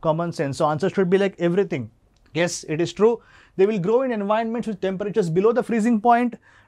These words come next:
below freezing point, above boiling point, any kind of acidic environment, see, P H below three, they will survive any places, microorganisms, fine. So answer is all three are correct, fine.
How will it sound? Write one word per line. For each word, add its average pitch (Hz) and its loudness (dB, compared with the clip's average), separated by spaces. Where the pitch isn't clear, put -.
below 180 4
freezing 208 0
point, 214 0
above 190 2
boiling 196 0
point, 196 -2
any 151 -4
kind 196 -2
of 202 0
acidic 202 2
environment, 202 -2
see, 185 -6
P 196 -4
H - -4
below 196 4
three, 202 -4
they 147 2
will 175 4
survive 180 2
any 196 0
places, 190 0
microorganisms, 180 -2
fine. 202 -2
So 170 0
answer 175 -2
is 202 -2
all 180 2
three 208 -4
are 208 0
correct, 226 -2
fine. 240 0